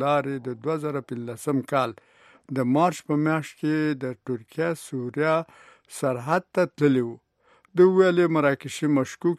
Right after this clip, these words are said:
ته چارواکو اجازه ورنه کړه چې غوښتلې ترکیه ته ننوځي. مولن وویل چارواکو لاسي ټوپک او نور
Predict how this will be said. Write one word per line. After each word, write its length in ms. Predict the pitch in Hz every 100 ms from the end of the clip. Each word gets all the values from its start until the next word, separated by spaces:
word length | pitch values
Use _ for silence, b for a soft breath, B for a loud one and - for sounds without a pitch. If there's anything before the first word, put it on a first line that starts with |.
| -
ته 80 | 160 160 -
چارواکو 500 | 131 120 131 135 131
اجازه 340 | 107 123 120 127 120
ورنه 240 | 120 170 -
کړه 120 | 165 -
چې 60 | 131
غوښتلې 500 | 131 _ - 180 175 - B B -
ترکیه 340 | 127 - 151 139
ته 80 | 131 127
ننوځي. 500 | 127 123 117 - _ _ b b b 156
مولن 300 | 160 175 185
وویل 280 | 190 180 170 -
چارواکو 640 | 156 139 143 160 143 156 143
لاسي 340 | 135 113 - 170 -
ټوپک 400 | 131 - 156 - - 143
او 80 | 127 120 131
نور 160 | 156